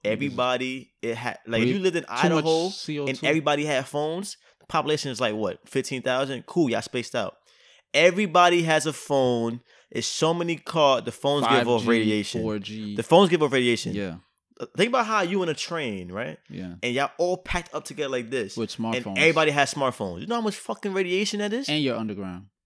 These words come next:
Speaker 1: And you're underground. And the, and the air, and the air pollution underground lowers.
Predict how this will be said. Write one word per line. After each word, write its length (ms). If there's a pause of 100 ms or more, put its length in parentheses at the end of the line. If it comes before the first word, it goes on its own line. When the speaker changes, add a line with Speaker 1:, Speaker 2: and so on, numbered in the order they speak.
(280)
Speaker 1:
And 180
you're 100
underground. 500
And 200
the, 120 (260)
and 120
the 140
air, 280 (240)
and 120
the 120
air 120
pollution 420
underground 680
lowers. 540